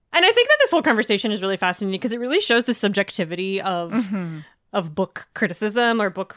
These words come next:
Speaker 1: ratings and how, like, the book riot, the whole concept of book riot was, like, there is no objectivity in book opinions. The idea that a book reviewer saying this book is five stars, therefore it is objectively five stars, is nonsense.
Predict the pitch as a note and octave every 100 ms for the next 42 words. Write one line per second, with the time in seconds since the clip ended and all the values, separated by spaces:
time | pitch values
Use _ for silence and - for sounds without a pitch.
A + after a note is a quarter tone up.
0 | F#3 F3 E3+ G3 G#3 G#3+ - G#3 F#3+ F#3+
1 | F3 F3 E3+ - G3+ B3 A3+ A3 D#4+ D#4
2 | C4+ B3 A3 A3+ D#4 - G#3 G#3 A#3+ A3+
3 | A3 G#3+ F#3+ G#3+ G#3+ G3 F#3+ F3 - -
4 | _ _ - A#3 A3 A3+ A3 G3+ F#3 F#3+
5 | F#3 - F#3 - - D#2+ - G#3+ F3 F#3+
6 | - - - G3+ G3+ - - A3 - -
7 | G3 G#3+ G#3+ G#3 G3 G#3 G3+ G3 G3 F#3
8 | G3 - G3 G3 F#3 F#3 F3 F#3+ F3+ F#3
9 | F#3 G3 F#3 F#3 F#3 F3+ - F#3+ F3 E3+
10 | G3 - F#3+ F3 F3 E3+ F3 F3+ F3 E3+
11 | F3 F3 F#3 E3 F3 - G3 G3 A#4+ A3+
12 | - - -